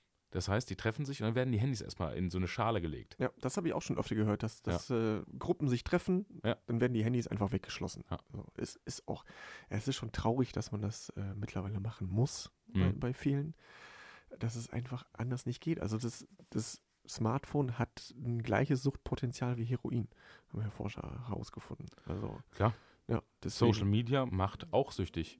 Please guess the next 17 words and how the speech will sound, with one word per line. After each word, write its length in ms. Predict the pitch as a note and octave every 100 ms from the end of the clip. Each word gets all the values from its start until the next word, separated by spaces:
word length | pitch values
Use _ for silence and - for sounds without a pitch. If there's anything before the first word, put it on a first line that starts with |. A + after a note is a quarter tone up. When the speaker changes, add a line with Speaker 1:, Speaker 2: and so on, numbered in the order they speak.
| _ -
Speaker 2:
Weil 120 | G#2
du 140 | A2
willst 260 | A#2+ B2+ -
immer 260 | D3 A#2
wissen, 320 | A2 A2+ G#2 G2
das 220 | G2 -
Neueste, 480 | G#2+ G#2+ - - G2+
du, 340 | - - -
du 80 | -
willst 340 | A#2 A2+ - -
nichts 380 | A2+ C3 - -
mehr 200 | A2 A#2
verpassen. 640 | - A#2+ - A2+ - G2
Speaker 1:
Mhm. 40 | E2
Speaker 2:
Du 120 | G#2
bist 220 | A#2 -
irgendwie, 460 | - A2+ A2 A2